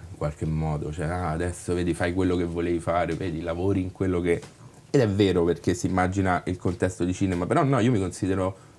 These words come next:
costantemente un fallito, perché io volevo essere un attore duro e puro, cioè non volevo fare, scrivere o fare, io volevo essere l'attore, come, eh, eh,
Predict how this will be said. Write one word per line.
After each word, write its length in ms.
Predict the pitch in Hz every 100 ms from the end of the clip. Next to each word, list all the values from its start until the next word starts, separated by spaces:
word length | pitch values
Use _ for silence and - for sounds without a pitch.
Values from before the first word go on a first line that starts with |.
| - -
costantemente 640 | - 117 98 92 110 107
un 80 | 101
fallito, 520 | - 95 95 95 85
perché 260 | 98 131 117
io 80 | 113
volevo 220 | 104 98
essere 280 | 80 - 92
un 60 |
attore 460 | 98 - 123 117 101
duro 240 | 127 120
e 20 | 87
puro, 480 | - 82 76 78 - - - -
cioè 80 | 104
non 200 | 104 107
volevo 380 | 110 120 117
fare, 520 | 104 107 98 92 87 -
scrivere 520 | - - 95 92 90
o 60 | 90
fare, 280 | - 101 101
io 140 | 127
volevo 380 | 110 104 101 98
essere 440 | 104 113 - 110 -
l'attore, 800 | 92 92 - 98 82 82 90 87
come, 920 | 95 110 95 101 107 92 90 85 80 - - -
eh, 40 | 87
eh, 1080 | 85 82 82 82 80 80 80 71 78 76